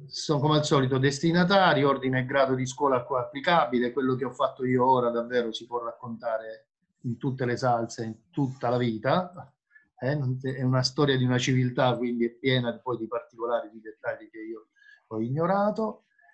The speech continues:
Quali sono gli obiettivi di una cosa del genere? Stimolare curiosità e domande sulla lettura e la scrittura, sia tra i giovani che tra quelli come noi un po' più grandi, insomma. Conoscere le cornici mentali e sociali nelle quali si è dato forma ai supporti,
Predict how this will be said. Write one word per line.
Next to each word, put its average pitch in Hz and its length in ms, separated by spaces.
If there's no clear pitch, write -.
Quali 147 280
sono 131 280
gli 127 80
obiettivi 190 760
di 143 100
una 120 320
cosa 131 240
del 190 160
genere? 190 320
Stimolare 151 680
curiosità 131 480
e 123 80
domande 120 440
sulla 117 280
lettura 113 420
e - 40
la 110 60
scrittura, 104 640
sia 175 240
tra 127 120
i 196 80
giovani 123 520
che 127 260
tra 120 360
quelli 117 340
come 123 240
noi 110 260
un 110 120
po' 107 140
più 107 160
grandi, 104 500
insomma. - 320
Conoscere 156 800
le 120 160
cornici 123 560
mentali 113 440
e 113 40
sociali 190 640
nelle 123 240
quali 120 260
si 123 140
è 120 40
dato 113 280
forma 107 320
ai 104 60
supporti, - 840